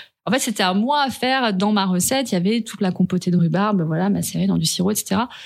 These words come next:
Et donc, je leur dis, « Mais là, vous n'avez, enfin, j'ai pas les ingrédients. » Donc, la rhubarbe, il n'y en avait pas, évidemment. On est à Paris, donc il n'y a pas de rhubarbe.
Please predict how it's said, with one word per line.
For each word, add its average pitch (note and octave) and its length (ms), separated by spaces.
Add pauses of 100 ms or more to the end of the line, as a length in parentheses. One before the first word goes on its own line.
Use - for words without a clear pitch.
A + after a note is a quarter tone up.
(420)
Et F#3 60
donc, G3+ 140
je F#3 60
leur F#3+ 120
dis, « G#3+ 160
Mais G3 200
là, F#3+ 240
vous G3 120
n'avez, F3+ 280
enfin, F3+ 400
j'ai E3+ 160
pas F#3+ 120
les F#3 160
ingrédients. » G#3+ 420
Donc, E3+ 220
la D#3+ 100
rhubarbe, E3+ 300
il F3 60
n'y D#3+ 40
en D#3 40
avait D#3 140
pas, B3+ 220
évidemment. F#3+ 400
On A3 100
est E3+ 40
à D#3 100
Paris, F#3+ 400
donc G3 120
il - 20
n'y F#3 40
a D#3 40
pas D3 120
de D#3+ 40
rhubarbe. G#3+ 400